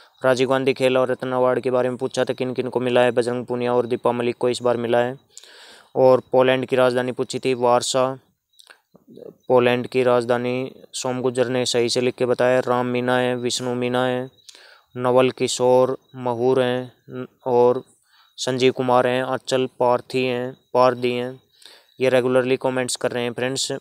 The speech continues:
महेश इग्न-, इनगोले, संदीप कुमार और गोविंद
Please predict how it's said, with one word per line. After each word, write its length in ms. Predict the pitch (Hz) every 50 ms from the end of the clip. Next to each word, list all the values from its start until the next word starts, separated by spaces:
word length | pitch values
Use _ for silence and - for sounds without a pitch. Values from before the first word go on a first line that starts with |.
| - _ 135
महेश 640 | 127 123 120 117 113 120 127 131 123 - - - - - -
इग्न-, 360 | 135 123 127 135 127 127 - - _ _ -
इनगोले, 600 | 131 127 131 131 123 123 123 123 123 123 123 117 - _ _ _ _ _ _ - - _ -
संदीप 440 | - - 127 127 123 127 127 120
कुमार 460 | - - 131 127 127 127 127 131 139 - _ _ _ _ _ _ _ _ _ _ -
और 140 | 127 127 120
गोविंद 580 | - 127 127 127 131 135 131 127 131 131 -